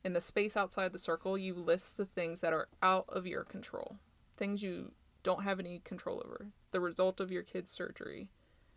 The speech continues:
how many days your kid has, you know, stuff like that. And then inside the circle, you write the things you can control. I can control how I manage my stress. I can control making sure my kid gets their medicine every day.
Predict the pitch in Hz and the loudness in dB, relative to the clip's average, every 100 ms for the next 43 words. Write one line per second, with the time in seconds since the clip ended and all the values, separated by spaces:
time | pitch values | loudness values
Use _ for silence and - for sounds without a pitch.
0 | - _ - _ - 185 185 190 185 180 | -20 _ -20 _ -4 -2 0 2 4 2
1 | 180 185 170 - - - 92 - - - | 2 -2 -2 0 -4 -4 -8 -8 -8 -10
2 | - - - - - - _ _ - - | -12 -14 -10 -8 -10 -14 _ _ -6 -2
3 | 190 175 180 - 65 - - - - - | 0 0 -4 -6 -6 -8 -20 -20 -20 -20
4 | - - 196 185 180 226 339 - 180 160 | -10 0 2 2 2 0 0 2 4 4
5 | 170 170 165 180 180 175 170 170 165 165 | -2 -4 -2 -2 -2 -4 0 0 0 -4
6 | _ _ 196 185 214 202 196 196 - 254 | _ _ -6 -2 -2 -2 -4 -8 -4 -4
7 | 240 - - - 214 - - - _ - | -4 -10 -16 -14 -14 -16 -20 -20 _ -6
8 | 175 - 196 190 190 - 190 185 180 180 | -6 -6 -12 -10 -10 -6 -2 0 0 -2
9 | - - - - - 190 185 190 190 185 | -4 -8 -16 -14 -6 -4 -2 -4 -4 -4
10 | 196 190 - 190 190 - 190 190 196 190 | -6 -6 -4 -4 -4 -4 -4 -4 -8 -10
11 | 190 - 190 190 185 185 - _ _ - | -10 -4 0 2 2 0 -4 _ _ -6
12 | 196 190 190 - 190 185 185 185 185 185 | -6 -4 -4 -2 -2 -2 -4 -4 -4 -6
13 | - 180 175 170 - - - - - | -4 -4 -4 -6 -8 -10 -12 -8 -8